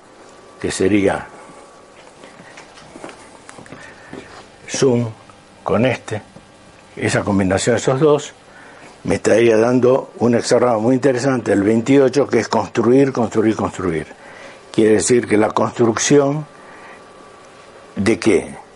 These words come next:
De la viga que sostiene mi vida. Es una construcción, entonces me, si me sale a mí eso, y además yo siendo arquitecto, viene fenomenal. <laughs> Bien,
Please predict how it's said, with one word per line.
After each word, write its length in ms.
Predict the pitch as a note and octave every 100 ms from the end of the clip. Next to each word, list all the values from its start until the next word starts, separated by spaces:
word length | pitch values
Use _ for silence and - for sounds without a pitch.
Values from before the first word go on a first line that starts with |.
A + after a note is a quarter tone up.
| - -
De 240 | G2 A2+
la 160 | G#2+ G#2+
viga 640 | A#2 F#3+ G3 G3 G3+ F3+ - -
que 120 | A2
sostiene 640 | - G#2 - D3 C3+ C#3+ B2+
mi 160 | G#2+
vida. 540 | G#2+ C#3+ F#2 C#2+ - - - - - - - - - - - G2+
Es 100 | F#2
una 120 | B2+
construcción, 580 | F#2 F2 G2 A#2+ B2+ C3 - -
entonces 260 | - A2 G2+
me, 260 | F#2 F#2
si 200 | - E2
me 180 | F2 F2
sale 260 | - A#2 A#2
a 40 |
mí 160 | A2+ A2+
eso, 360 | A#2 - C3+
y 160 | C3 - -
además 380 | F2+ G2 G#2 F2
yo 100 | G2
siendo 260 | - G2 G#2
arquitecto, 480 | G#2 G2 G#2 G#2
viene 220 | F#2+ F#2+ F2
fenomenal. 560 | F2 F2 A#2+ C3 G#2
<laughs> 160 | - - - - - - - - - - - - - - - - - - - - - - -
Bien, 400 | F#2+ F#2+ D#2+